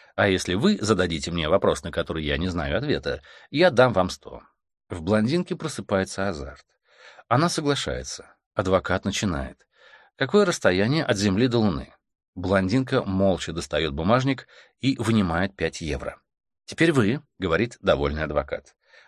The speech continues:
Блондинка спрашивает. "Кто на гору поднимается на трёх лапах, а спускается на четырёх?" Адвокат не знает ответа, но из-за ста евро он решает его поискать.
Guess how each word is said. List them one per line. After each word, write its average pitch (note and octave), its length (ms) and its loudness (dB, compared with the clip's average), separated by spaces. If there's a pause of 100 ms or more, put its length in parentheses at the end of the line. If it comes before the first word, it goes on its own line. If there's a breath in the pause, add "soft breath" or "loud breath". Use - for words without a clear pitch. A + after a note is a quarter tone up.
Блондинка A2+ 580 4
спрашивает. D2 720 -2 (160)
"Кто - 280 2
на C3 120 4
гору C3 260 4
поднимается G#2+ 600 4
на G2 160 4
трёх E2+ 240 0
лапах, - 400 0
а - 60 2
спускается E2 560 -4
на G2+ 80 0
четырёх?" C3 640 -4 (300)
Адвокат G2+ 640 4
не B2+ 160 2
знает A2 400 2
ответа, C#2 520 -6 (120)
но A#2 160 0
из-за G2+ 300 2
ста - 200 -4
евро A#2+ 380 2
он A#2 160 0
решает G#2 460 2
его D#2+ 180 -2
поискать. - 720 -10